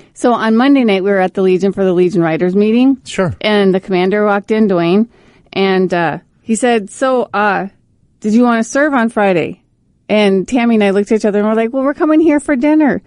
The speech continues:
Speaker 1: He's like, "Well, your meal would be free."
Speaker 2: Huh.
Speaker 1: So I looked at Tammy.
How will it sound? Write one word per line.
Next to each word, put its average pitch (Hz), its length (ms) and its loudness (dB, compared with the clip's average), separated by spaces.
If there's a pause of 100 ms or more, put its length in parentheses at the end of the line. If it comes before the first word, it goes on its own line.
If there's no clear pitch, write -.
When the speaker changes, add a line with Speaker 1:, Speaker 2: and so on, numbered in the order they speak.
(160)
Speaker 1:
He's 262 140 -2
like, 269 160 -2
"Well, 262 80 2
your 254 160 2
meal 262 240 2
would 262 120 0
be 247 120 0
free." 294 440 0 (440)
Speaker 2:
Huh. 110 240 0 (320)
Speaker 1:
So 240 140 0
I - 20 4
looked 233 160 0
at 233 100 -2
Tammy. 233 480 0